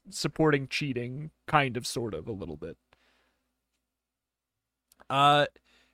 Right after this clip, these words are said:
no, cheating is wrong, you tell yourself. Besides, you might get caught. You find yourself seated at an empty desk.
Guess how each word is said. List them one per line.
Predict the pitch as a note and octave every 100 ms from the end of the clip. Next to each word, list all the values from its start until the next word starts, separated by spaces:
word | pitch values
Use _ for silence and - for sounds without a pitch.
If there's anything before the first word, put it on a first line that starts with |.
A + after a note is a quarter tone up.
| _
no, | G#3+ D#4+ C#4+ D3 F#2+ - _ -
cheating | A#3+ C4
is | F#3 C#3+
wrong, | C3+ G3+ F#3 C3+
you | A#2
tell | - A2+
yourself. | G#2 G2 - A#2+ D3 - _ _ _ _ _
Besides, | - D#3+ D#3 G#2+ G#2
you |
might | A2 A#2+
get | G2
caught. | - C3+ C3+ - - _ _ _ _ _
You | -
find | F#3 G#3
yourself | G3 G3+ F#3
seated | - - F#3+ A#2 A2+
at | A#2
an | A#2
empty | A#2 -
desk. | A2+ C3 A2 - -